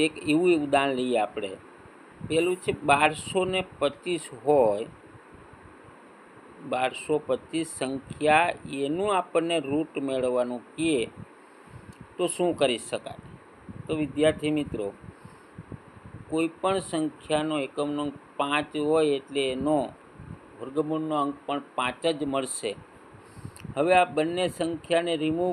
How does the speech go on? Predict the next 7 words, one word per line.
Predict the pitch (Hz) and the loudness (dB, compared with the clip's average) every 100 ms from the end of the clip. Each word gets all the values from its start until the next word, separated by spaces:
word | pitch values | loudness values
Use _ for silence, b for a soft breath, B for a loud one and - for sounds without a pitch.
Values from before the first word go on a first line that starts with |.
| 160 | 2
કરી | 156 156 127 | 0 0 -4
દઈએ | 117 104 - - - - - - - | -6 -8 -12 -18 -20 -20 -20 -20 -6
તો | 151 135 | -6 2
બાર | 143 160 170 | 6 8 8
આવ્યા, | 151 139 104 101 - - - - - - - - - - - - - 139 120 | 4 0 -4 -8 -18 -20 -20 -20 -20 -20 -20 -20 -20 -20 -20 -20 -20 -14 2
બાર. | 147 117 - - - - - - - - - | 4 4 0 -18 -20 -20 -20 -20 -20 -20 -8
હવે | 139 | -4